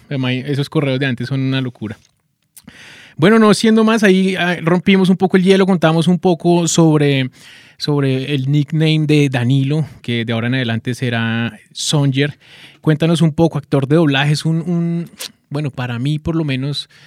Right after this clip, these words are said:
eh, no es una profesión que uno suela escuchar mucho o muy seguido. Uno suele escuchar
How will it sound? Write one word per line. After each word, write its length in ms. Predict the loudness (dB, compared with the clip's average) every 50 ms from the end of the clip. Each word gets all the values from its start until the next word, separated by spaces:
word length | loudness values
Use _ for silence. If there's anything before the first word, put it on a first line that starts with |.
| -20 _ _ _
eh, 240 | -8 -6 -6 -6 -6 -4
no 300 | -2 0 0 0 0 0
es 140 | -2 -4
una 160 | -4 -6 -6 -6
profesión 440 | -6 -4 -4 -4 -4 -4 -6 -6
que 140 | -6 -6 -6
uno 140 | -6 -6 -6
suela 720 | -6 -4 -2 0 0 0 0 -2 -4 -4 -6 -8 -8 -8 -6
escuchar 480 | -6 -6 -6 -6 -6 -4 -4 -4 -2
mucho 340 | 0 0 -2 -2 -2 -4 -4
o 140 | -4 -4 -2
muy 160 | -2 -4 -4
seguido. 560 | -2 -4 -2 0 0 0 0 0 -2 -4 -6 -6
Uno 220 | -4 -4 -4 -4
suele 220 | -2 -4 -4 -4 -4
escuchar 360 | -6 -6 -6 -4 -6 -6